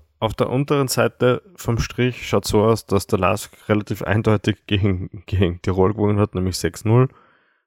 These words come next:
Ähm, das heißt, die führen das jetzt an, das Qualifikations-Playoff heißt es, glaub ich, oder?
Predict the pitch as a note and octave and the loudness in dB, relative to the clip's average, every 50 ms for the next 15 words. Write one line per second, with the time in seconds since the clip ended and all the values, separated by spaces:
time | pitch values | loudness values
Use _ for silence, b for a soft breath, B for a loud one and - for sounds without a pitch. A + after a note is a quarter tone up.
0 | b _ _ - F#2+ G2+ F#2+ F#2+ F#2+ F#2+ F#2+ F#2 F#2+ F#2 F2+ - - F#2+ G2 F2+ | b _ _ 0 2 4 4 4 2 2 0 0 -2 -4 -8 -10 -8 -6 -6 -6
1 | - - G2 - - - G#2+ G#2 G2 G2+ F#2+ - F2+ - - E2 E2+ F#2+ A#2+ A2+ | -4 -6 -8 -4 0 2 2 2 2 -2 -4 -4 -10 -4 0 2 2 2 2 0
2 | A2 G2 - - - - - _ _ _ _ _ - - G2+ F#2+ G#2 F#2+ - - | -2 -2 -4 -8 -10 -14 -18 _ _ _ _ _ -2 2 2 2 2 0 0 -4
3 | - G2+ - - - G#2 A2 A#2 - - - G2+ G2 F2 D2+ C#2+ F2+ - - F2+ | -4 -6 -2 0 0 0 0 0 -4 -4 0 2 2 4 4 2 2 0 -4 -6
4 | F2+ - - - - - G2 F2 G#2 B2+ D3 | -8 -8 -12 -8 -6 -4 -2 0 0 0 -2